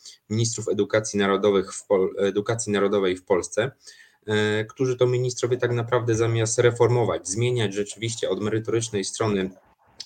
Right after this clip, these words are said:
szkołę, wprowadzić czy to właśnie edukację klimatyczną, o której tak dużo, e, mówimy, tak naprawdę raz po raz zmienią jej podział administracyjny, wprowadzą gimnazjum, nie wprowadzą gimnazjum,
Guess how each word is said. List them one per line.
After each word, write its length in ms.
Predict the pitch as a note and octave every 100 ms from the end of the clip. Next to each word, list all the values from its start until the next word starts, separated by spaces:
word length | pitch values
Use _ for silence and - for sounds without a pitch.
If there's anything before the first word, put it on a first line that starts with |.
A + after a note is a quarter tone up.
| -
szkołę, 320 | - G2+ E2+
wprowadzić 500 | - A2 A2 A#2 A#2
czy 60 |
to 80 | -
właśnie 280 | A#2+ A#2 A#2+
edukację 400 | A#2 A#2 B2+ G#2+
klimatyczną, 520 | - F2+ E2+ - F2+
o 100 | F2
której 240 | - F2 F2
tak 160 | F2+
dużo, 320 | F#2 F#2 E2+ - - - - - _
e, 260 | G2+ G2 F#2+
mówimy, 360 | G2+ G2 G2+
tak 160 | G#2+ B2+
naprawdę 400 | A#2+ B2 G#2+ G2+
raz 200 | A2 -
po 60 |
raz 180 | G#2+ F#2+
zmienią 300 | G#2 G#2 G2+
jej 160 | F#2+ F#2
podział 340 | G#2 G2 F#2
administracyjny, 720 | F#2 F#2+ F#2 F2+ - C3 B2
wprowadzą 480 | G#2 - F#2+ A#2+ A#2+
gimnazjum, 600 | A2+ A2+ G#2 G2 F#2+ F#2
nie 220 | G#2 G2 A#2
wprowadzą 500 | B2+ A#2 G#2 G#2 G#2
gimnazjum, 580 | A2 G2+ G2 G2 F2+